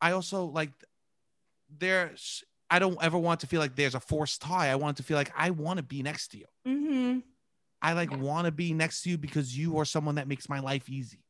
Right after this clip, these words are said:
Speaker 1: and makes
Speaker 2: Right.
Speaker 1: life enjoyable for me. And I understand that there's hard times and you help other people. And
Speaker 2: Mm-hmm.
Speaker 1: I'm totally, I mean, I'm totally open to, I,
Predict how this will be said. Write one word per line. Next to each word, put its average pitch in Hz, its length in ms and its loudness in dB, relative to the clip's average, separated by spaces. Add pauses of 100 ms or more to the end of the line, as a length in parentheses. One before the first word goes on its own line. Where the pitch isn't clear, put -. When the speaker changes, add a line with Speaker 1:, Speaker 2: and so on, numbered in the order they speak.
(380)
Speaker 1:
and 139 160 2
makes 151 220 4
Speaker 2:
Right. - 0 -
Speaker 1:
life 135 220 0
enjoyable 131 640 0
for - 160 -18
me. 110 200 -12
And 170 120 2
I 214 80 4
understand 214 380 0
that 139 140 -4
there's 127 160 -8
hard 131 260 -2
times 123 320 -2
and 120 100 -2
you 127 120 4
help 120 220 -2
other 117 160 -4
people. 123 420 -4 (320)
And 262 120 0
Speaker 2:
Mm-hmm. - 40 -6
Speaker 1:
I'm 165 260 4 (180)
totally, 180 420 0
I 143 120 4
mean, 139 240 2 (580)
I'm 165 160 2
totally 156 460 0
open 110 300 -2
to, 110 120 -8
I, 139 440 -10